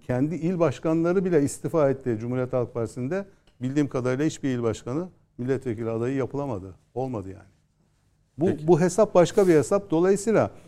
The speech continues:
Speaker 1: ben inanıyorum ki biraz önce de işte söyledim, bizim örgüt kurulu başkanımızdı, e, Sayın Melda Bayar. İYİ Parti'den bile istifa etti, geri döndü. Şimdi hangi anlayışla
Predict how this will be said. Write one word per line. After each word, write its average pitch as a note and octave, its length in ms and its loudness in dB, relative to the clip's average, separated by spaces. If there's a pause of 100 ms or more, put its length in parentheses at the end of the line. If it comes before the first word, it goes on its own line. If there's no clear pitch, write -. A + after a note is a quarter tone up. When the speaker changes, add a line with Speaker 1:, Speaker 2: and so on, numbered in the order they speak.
(360)
Speaker 1:
ben F3 140 4
inanıyorum G3+ 560 0
ki C3+ 260 0
biraz F3 200 2
önce F3 260 2
de D#3 80 0
işte B2+ 200 -4
söyledim, D#3 380 0
bizim C3+ 200 -2
örgüt C3+ 300 0
kurulu C3+ 220 -8
başkanımızdı, C3+ 840 -4 (400)
e, A2 300 -4 (140)
Sayın A#2 280 -6
Melda A2+ 440 -6
Bayar. B2+ 240 -6 (320)
İYİ E3 140 -2
Parti'den F3 460 2
bile D3 140 -2
istifa C#3+ 320 -6
etti, E3 200 -8
geri E3 140 0
döndü. C3 280 0
Şimdi G#3 360 0 (460)
hangi G3 720 2
anlayışla D#3 840 2